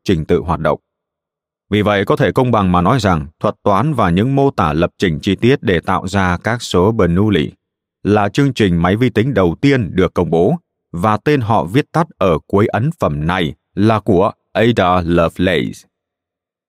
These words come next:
Trong phụ chú, Ada còn đưa ra một khái niệm quan trọng khác,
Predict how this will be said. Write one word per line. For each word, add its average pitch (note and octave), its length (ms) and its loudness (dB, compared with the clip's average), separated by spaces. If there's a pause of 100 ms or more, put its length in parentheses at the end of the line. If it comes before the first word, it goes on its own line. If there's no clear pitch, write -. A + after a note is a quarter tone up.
(720)
Trong F#2 160 0
phụ F2 220 0
chú, F#2 280 2 (220)
Ada F2 400 0 (640)
còn G#2+ 240 0
đưa C#3+ 160 4
ra A#2+ 240 0
một G2 220 2
khái A2 180 -2
niệm G2+ 220 0
quan E2+ 320 -2
trọng - 200 -4
khác, F#2+ 320 -4